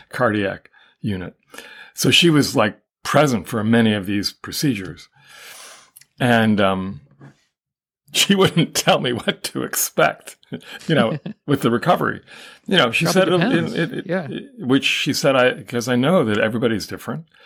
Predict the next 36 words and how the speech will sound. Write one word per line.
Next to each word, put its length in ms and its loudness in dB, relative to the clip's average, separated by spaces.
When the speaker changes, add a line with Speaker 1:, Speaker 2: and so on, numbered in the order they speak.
Speaker 2:
Yeah, 160 -4
Speaker 1:
And 380 2
there's 140 2
Speaker 2:
exactly. 100 2
Speaker 1:
no 60 4
reason 380 2
to, 140 -4
like, 240 0
get 180 2
you 140 2
there. 420 2
I 60 -6
mean, 160 2
that, 160 2
you 80 0
know, 120 0
'cause 220 -8
it's 200 -8
not, 380 -2
if 160 -6
I 120 0
say, 300 0
"Well, 200 4
it's 160 -4
really 160 -2
no 140 -6
big 180 -10
deal," 540 2
you 80 -4
know, 80 -4
then 160 -6
you're 160 -8
gonna 440 -12
be 140 -4
upset 400 -4
if 260 -18